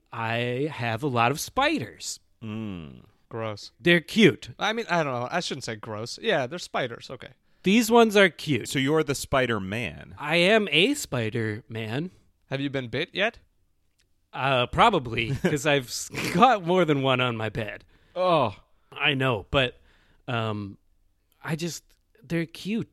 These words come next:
Speaker 1: They're nice. They get scared when you come up to them. So I've been well, Amanda has been trapping them in a cup and taking them out to the balcony.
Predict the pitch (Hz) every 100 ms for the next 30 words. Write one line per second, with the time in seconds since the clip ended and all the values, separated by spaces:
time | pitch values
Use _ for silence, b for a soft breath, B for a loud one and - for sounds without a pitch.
0 | - 139 143 147 170 131 123 135 127 151
1 | - - - - 120 139 147 135 127 127
2 | 131 - 143 147 - 151 143 160 139 b
3 | b b b - 139 123 123 143 160 120
4 | 113 - 117 107 - 127 120 113 107 104
5 | 101 - 117 101 104 98 - 117 110 104
6 | 104 101 - 113 107 113 110 - - 131